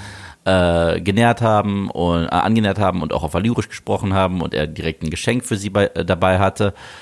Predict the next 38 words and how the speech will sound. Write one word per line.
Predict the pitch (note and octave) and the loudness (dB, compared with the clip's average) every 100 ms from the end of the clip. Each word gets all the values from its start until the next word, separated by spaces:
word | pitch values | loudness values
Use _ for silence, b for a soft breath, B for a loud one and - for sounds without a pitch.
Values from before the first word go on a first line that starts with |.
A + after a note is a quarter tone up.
| B B B B B _ - | B B B B B _ -2
Aber | A2 A2+ | 2 2
jetzt | A2 A#2+ - - | 2 0 -2 0
sehen | A#2 A#2 | 2 2
wir | A2 | 2
halt | G#2+ - | 2 0
auch | G2 | -2
noch | G#2 F#2 - - | -2 -2 -6 -16
das, | - A1+ - F#2 F#2+ G#2+ | -20 -20 -18 -6 -4 -2
was | A2 G#2+ | -2 -2
man | G2+ G2 | -2 -4
zwischen | G#2 - | -6 -4
den | G2 | -4
Zeilen | - G2 F#2+ | -2 0 0
lesen | F2+ G2+ F#2+ | 0 0 -2
kann, | - A2+ B2+ F#2+ | -2 -2 0 -2
bis | A#2 | -2
man | C3+ B2 | 0 0
überhaupt | A#2 B2+ A#2+ | 2 0 -2
nichts | A2 | -2
mehr | G#2+ | 0
lesen | G#2 G#2+ G2+ | 2 2 2
muss. | G#2 B2+ - | 2 0 -4
Also, | - E2 F2+ - | -4 -2 0 -2
obwohl, | A2 G#3 B3 A#2+ F#2+ | -2 2 4 2 0
sehr | - B2 A#2 | -4 -2 0
viel | A2 | 2
Interpretationsspektrum | A2+ A2 A#2 A2 - - A2+ A2 - A2+ - G#2+ | 2 0 -2 -2 -4 0 0 0 -2 -2 0 0
gibt | G2+ - G2+ | 0 -2 -4
es | - | 0
noch, | F2 | 2
als | F2+ F2 | 2 -2
sich | - | -6
die | - | 2
beiden | F#2 F#2 | 4 4
tatsächlich | F#2 - F2+ F2+ - | 0 -2 -4 -4 -2
körperlich | F2 E2 D2+ - | 0 2 -2 -2
näher | D#2 C#2+ | -2 -2
kommen. | - D2 | -6 -10